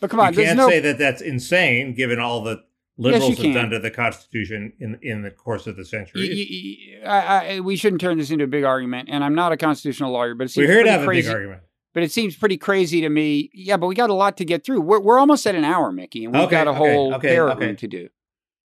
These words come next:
Speaker 2: Okay.
Speaker 1: Um,
Speaker 2: Well, we
Speaker 1: but,
Speaker 2: have,
Speaker 1: but I would
Speaker 2: we have
Speaker 1: say
Speaker 2: a lot
Speaker 1: it
Speaker 2: of
Speaker 1: does
Speaker 2: awards
Speaker 1: seem
Speaker 2: to
Speaker 1: to,
Speaker 2: go.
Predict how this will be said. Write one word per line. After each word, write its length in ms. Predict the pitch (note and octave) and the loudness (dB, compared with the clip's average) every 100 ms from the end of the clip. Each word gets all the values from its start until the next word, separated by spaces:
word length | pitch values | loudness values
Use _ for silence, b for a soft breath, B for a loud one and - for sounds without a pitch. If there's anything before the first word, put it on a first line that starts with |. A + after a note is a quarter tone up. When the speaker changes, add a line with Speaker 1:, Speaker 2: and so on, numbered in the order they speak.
| _ | _
Speaker 2:
Okay. 300 | B2+ B2 A2 | -6 -6 -4
Speaker 1:
Um, 160 | - C#3+ | 2 4
Speaker 2:
Well, 120 | C#3 | 4
we 80 | C#3 | 4
Speaker 1:
but, 80 | G#3+ | 4
Speaker 2:
have, 80 | F#3+ | 4
Speaker 1:
but 120 | G#3+ | 4
I 40 | G#3+ | 6
would 160 | B3 D4 | 6 6
Speaker 2:
we 40 | |
have 100 | A#3 | 6
Speaker 1:
say 120 | F#3 | 6
Speaker 2:
a 20 | |
lot 140 | D#3+ F3 | 6 6
Speaker 1:
it 40 | |
Speaker 2:
of 60 | B3 | 6
Speaker 1:
does 100 | D#3+ | 6
Speaker 2:
awards 120 | D#3+ | 4
Speaker 1:
seem 120 | G3+ E3 | 2 -2
Speaker 2:
to 40 | |
Speaker 1:
to, 120 | |
Speaker 2:
go. 60 | B2+ | -4